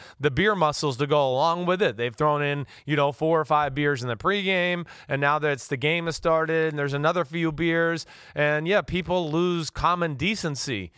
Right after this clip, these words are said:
and that's, I don't get either, Mike. I would say, to your point, like, visiting teams, come on, don't jump in the other team's crowd. I mean, of course,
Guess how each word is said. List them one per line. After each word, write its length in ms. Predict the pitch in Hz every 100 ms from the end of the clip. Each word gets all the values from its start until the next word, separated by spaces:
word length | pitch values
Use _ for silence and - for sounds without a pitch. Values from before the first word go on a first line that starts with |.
| - -
and 160 | 135 151
that's, 260 | 202 -
I 100 | 156
don't 240 | 160 165 143
get 220 | 170 -
either, 280 | 170 170 135
Mike. 280 | 120 117 117
I 140 | 127 143
would 240 | 147 190
say, 260 | 143 180 160
to 100 | 139
your 180 | 139 147
point, 420 | - 165 120 90 - - - -
like, 340 | 143 127 - -
visiting 480 | 151 202 180 170 143
teams, 640 | 170 135 98 82 - - _ -
come 160 | 196
on, 260 | 120 80 - _ _ 208
don't 200 | 226 190
jump 260 | 180 151
in 100 | 147
the 100 | 135
other 160 | 131 123
team's 320 | 143 113 -
crowd. 460 | - 135 92 80 139
I 40 |
mean, 180 | 160 165
of 80 | -
course, 420 | 196 202 -